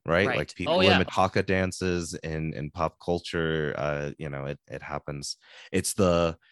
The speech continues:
Speaker 1: it's like an Olympic article every four years of, like, "Oh, watch these New Zealanders intimidate their opposition doing a haka dance." So, like, it happens, and we don't, we don't celebrate and honor those folks.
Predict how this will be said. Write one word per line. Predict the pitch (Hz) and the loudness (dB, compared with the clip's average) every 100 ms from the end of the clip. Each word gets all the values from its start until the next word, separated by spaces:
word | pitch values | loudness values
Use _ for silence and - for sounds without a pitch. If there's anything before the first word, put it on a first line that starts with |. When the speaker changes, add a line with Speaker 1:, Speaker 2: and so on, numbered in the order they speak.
| _ - | _ -8
Speaker 1:
it's | 95 | -4
like | 101 95 | -2 -2
an | 85 | -2
Olympic | 82 101 98 95 | 0 0 0 0
article | 90 92 90 98 92 - | 2 2 0 -4 -4 -4
every | 90 92 | -2 0
four | 90 98 92 | 0 2 4
years | 92 90 95 95 95 - - | 4 2 2 2 -2 -8 -8
of, | 80 | -6
like, | 78 76 | -4 -2
"Oh, | 95 90 87 82 80 | 0 2 2 2 2
watch | 82 92 92 - | 2 0 -2 -4
these | 95 90 82 | -4 -4 -4
New | 95 85 | -4 -4
Zealanders | 85 90 82 78 76 - - - - _ | 0 0 0 -2 -6 -8 -10 -12 -20 _
intimidate | 78 - 95 90 85 - | -10 -4 -2 0 0 0
their | 85 80 78 - | 0 0 -2 -4
opposition | 82 - 76 80 - 73 | -8 -8 -8 -8 -6 -8
doing | 71 76 71 69 | -6 -6 -6 -8
a | |
haka | 73 80 71 | -10 -10 -10
dance." | 67 65 67 - | -10 -10 -12 -10
So, | 65 | -8
like, | 65 67 - _ _ - _ _ _ _ _ 117 | -8 -10 -12 _ _ -20 _ _ _ _ _ -2
it | |
happens, | 117 101 71 - - _ - | 0 0 -6 -10 -18 _ -6
and | 76 76 76 73 71 - _ | -4 -4 -6 -6 -8 -12 _
we | 78 82 | -10 -6
don't, | 87 85 85 85 - _ _ _ _ | 0 2 2 -2 -4 _ _ _ _
we | 85 | -12
don't | - 98 101 | -2 0 0
celebrate | - 87 85 80 87 80 | 0 0 0 0 -2 -2
and | 73 - | -6 -6
honor | 73 73 67 | -4 -4 -6
those | 64 58 | -6 -10
folks. | - 62 60 - | -10 -10 -10 -14